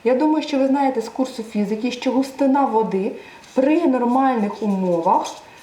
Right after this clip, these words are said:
дорівнює один грам на мілілітр. Відповідно, маса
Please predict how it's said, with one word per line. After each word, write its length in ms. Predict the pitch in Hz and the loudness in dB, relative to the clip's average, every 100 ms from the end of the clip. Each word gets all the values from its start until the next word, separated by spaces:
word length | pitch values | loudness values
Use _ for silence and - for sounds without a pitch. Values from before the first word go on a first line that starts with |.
| - | -6
дорівнює 520 | 190 247 285 269 247 - | 0 2 2 2 0 0
один 480 | 262 254 202 247 202 | 2 2 2 0 0
грам 400 | 185 220 254 - - - - - | 0 2 2 0 -6 -18 -18 -2
на 140 | 226 | 0
мілілітр. 600 | 247 262 247 214 202 185 175 - - - - - | 2 2 0 -2 -2 -4 -6 -10 -20 -20 -20 -6
Відповідно, 680 | 254 294 359 277 269 254 285 294 - - - - - - - - - - - - - - | -4 0 0 2 2 2 0 -2 -12 -20 -20 -20 -20 -20 -20 -20 -20 -20 -20 -20 -10 -2
маса 640 | 240 277 254 - 208 180 | 2 2 2 0 -2 -2